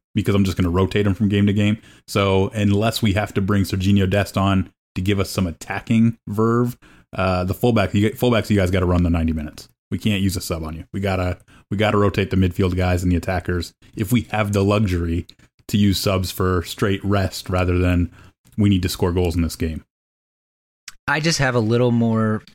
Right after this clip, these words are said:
Speaker 2: faith in Robinson than I do in Bello, which I'm not saying is empirical. That is just me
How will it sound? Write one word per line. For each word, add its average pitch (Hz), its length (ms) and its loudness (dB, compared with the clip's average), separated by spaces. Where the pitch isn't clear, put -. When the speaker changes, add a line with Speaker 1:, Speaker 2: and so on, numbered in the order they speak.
Speaker 2:
faith 101 280 -4
in 92 120 -4
Robinson 98 500 -2
than 92 100 -4
I 90 80 -4
do 87 180 -6
in 82 120 -6
Bello, 87 540 -2
which - 200 -6
I'm 92 160 -4
not 95 240 -2
saying 98 320 -4
is 85 140 -8
empirical. 87 600 -6
That 78 120 -6
is 73 100 -6
just - 300 -10
me 85 380 -6